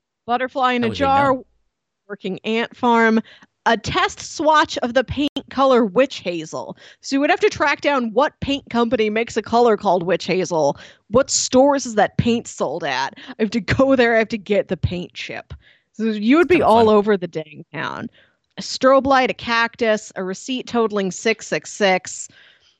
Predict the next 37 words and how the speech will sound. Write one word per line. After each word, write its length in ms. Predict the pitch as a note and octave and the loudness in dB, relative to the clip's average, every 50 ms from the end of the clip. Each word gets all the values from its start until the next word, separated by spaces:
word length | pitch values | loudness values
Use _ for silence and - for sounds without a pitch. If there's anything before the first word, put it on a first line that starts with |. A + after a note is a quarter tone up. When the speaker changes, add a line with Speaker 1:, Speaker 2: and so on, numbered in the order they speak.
| _ _ _ _ _ _ _ | _ _ _ _ _ _ _
Speaker 1:
a 80 | - F3+ | -2 0
lunch 420 | F#3+ F#3+ A#3 A#3+ A#3+ B3 - - - | 2 2 2 2 2 2 0 -4 -8
tray, 420 | - - C4+ A#3+ A3+ A3 A3+ A3+ A3 | -4 0 2 4 4 4 4 2 0
sand 600 | - - - C4+ B3 B3 B3+ C4 C4+ C4+ C4 C4 | -2 -4 -2 0 2 2 4 2 2 0 -2 -2
from 180 | - B3+ G#3+ G3+ | -2 -2 -2 -2
Pelican 540 | F#3 - A3+ A3+ A#3+ A#3 A3 - A3 F#3 - | -2 -2 0 0 2 0 0 -2 -4 -6 -2
Island. 680 | - G3+ A3+ A3+ A3 G#3+ G#3+ G#3+ G#3 G#3 G3+ G#3 G3 - _ - _ _ _ _ _ | 0 2 2 2 2 0 0 0 0 0 -4 -6 -8 -12 _ -20 _ _ _ _ _
So 180 | - - B3+ | -12 -6 -2
you 60 | C4 | 0
had 100 | C#4 D4+ | 0 2
to 60 | A#3+ C#4 | 0 -2
go 260 | G3+ - C#4+ D4+ D#4+ | 0 2 4 4 4
to 80 | D#4 | 2
this 200 | B3+ C#4+ C#4 - | 0 -2 -2 -2
little 560 | G#3+ G#3+ G#3 A#3+ B3+ B3+ A#3+ A#3 A#3 A#3+ A#3 _ _ _ _ _ _ _ | -2 0 2 4 4 6 6 4 4 2 0 _ _ _ _ _ _ _
strip 500 | - - - - - - - A#3 A#3+ A#3 | -12 -10 -8 -8 -8 -4 -2 0 0 2
of 120 | - A#3 G#3 | 2 2 2
an 100 | G#3+ F3+ - | 2 0 0
island 540 | - G3+ A3 A3 A3+ G#3+ A3+ A3 A3 A3+ A3 | 2 2 4 4 2 2 2 2 0 0 -2
that's, 300 | G#3+ F#3 G3 F#3+ - - | -4 -4 -4 -4 -4 -4
like, 440 | G3 F#3 E3 D3 C#3 - - - - _ _ _ _ _ _ _ _ - | -2 0 0 0 0 -4 -6 -14 -20 _ _ _ _ _ _ _ _ 2
off 260 | G3+ G#3+ A3 G#3+ - | 2 2 2 2 -2
the 80 | - G3+ | -4 -6
coast 420 | - - A3 G#3 G#3+ G#3+ - - | -2 0 2 2 2 2 0 -2
of 100 | G#3+ F3 | -4 -4
a 60 | D#3 C#3 | -4 -6
park 480 | - - - - A3 G3+ G3 G3+ - - | -6 -8 -4 0 2 2 2 2 0 -2
that 280 | F#3 F#3 F3 - - | -2 -2 -2 -2 -2
bumps 320 | - F#3 F3+ F3+ F#3 - - | -2 0 0 0 0 0 0
up 180 | F#3+ F3 - | 0 2 2
against, 440 | G3+ F3+ - F3+ E3+ E3+ - - - | 0 -2 -2 -4 -6 -6 -8 -8 -6
like, 160 | D#3+ - - | -6 -6 -4
the 100 | - E3+ | -4 -4
Mississippi 720 | F3 E3 E3 F3+ - - G3+ - - G3+ F#3 - G3+ E3+ F3 | -2 -2 -2 -2 -2 -4 -8 -4 -2 -2 0 0 -2 -2 -2
or 60 | F3 | -2
Missouri 500 | E3 E3 D#3+ D#3 D#3+ F3 D#3 D#3 D#3 C#3 | -2 -2 -2 0 0 2 2 2 2 2
River. 540 | D#3+ E3 F#3+ F#3 F3 F#3 F3+ E3+ E3+ D#3+ E3+ | 2 2 2 2 4 4 2 2 2 2 0